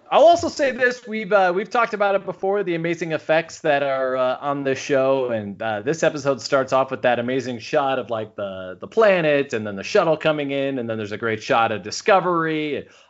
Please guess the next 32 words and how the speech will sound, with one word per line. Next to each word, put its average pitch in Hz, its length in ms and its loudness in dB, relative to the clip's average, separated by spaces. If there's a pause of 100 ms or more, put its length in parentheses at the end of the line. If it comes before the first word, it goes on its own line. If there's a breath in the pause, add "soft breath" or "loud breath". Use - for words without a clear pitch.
all 165 180 6
of 135 100 2
that 117 200 0
stuff. 107 280 -2
Just 143 280 -2 (420 soft breath)
seriously, 117 560 -4
the 117 140 -4
effects 156 420 -2
in 117 100 -4
this - 380 -10
show 101 340 2
are 90 160 -4
just, 95 280 -10 (160)
they're 110 100 -6
killing 92 380 -6
it. 62 200 -20
They're, 95 180 -10
it's 87 280 -16
so 90 360 -6
good. 82 260 -18 (1500 loud breath)
We 151 80 -2
also 147 220 4
get 151 160 2
with 151 80 0
this - 180 -4
episode 147 320 0
the 135 100 -4
return 151 400 -2
of, 131 200 2
uh, 123 280 4
Admiral 127 540 -4
Cornwell. 175 720 -4